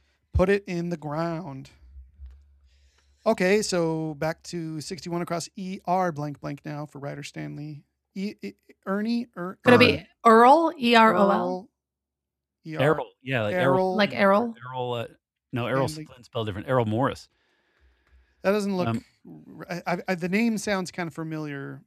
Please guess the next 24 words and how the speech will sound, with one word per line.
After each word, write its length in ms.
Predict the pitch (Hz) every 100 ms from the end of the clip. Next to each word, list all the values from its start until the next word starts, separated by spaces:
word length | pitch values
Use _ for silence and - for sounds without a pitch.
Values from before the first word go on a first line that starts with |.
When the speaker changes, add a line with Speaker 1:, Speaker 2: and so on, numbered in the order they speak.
| _
Speaker 3:
Let's 200 | 180 160
do 120 | - 220
forty-seven 680 | - 190 170 139 - 185 170 143
Speaker 1:
Aaron? 140 | 131
Speaker 3:
down. 360 | 104 90 87 92
Speaker 1:
Stanley 380 | - 208 202 135
Speaker 3:
Oh, 80 |
Speaker 1:
Gardner? 160 | 202 202
Speaker 3:
okay. 140 | 190 226 277 _ _ _ _
Speaker 1:
Maybe? 180 | 180 160
Speaker 3:
Yeah, 60 |
blank 320 | 117 139 165 -
R 240 | - 139 143
O. 40 |
Speaker 2:
Oh, 340 | 127 131 117 113
yeah. 280 | 214 226 208 - _ _ _
Speaker 3:
Aaron? 420 | 127 135 156 170
That's 200 | 131 135 151
like 140 | 131
a 100 | 95 - _ _ _
female 380 | 135 135 110 107
spelling 400 | - 104 92 90
of 100 | 92
Aaron 420 | 90 82 82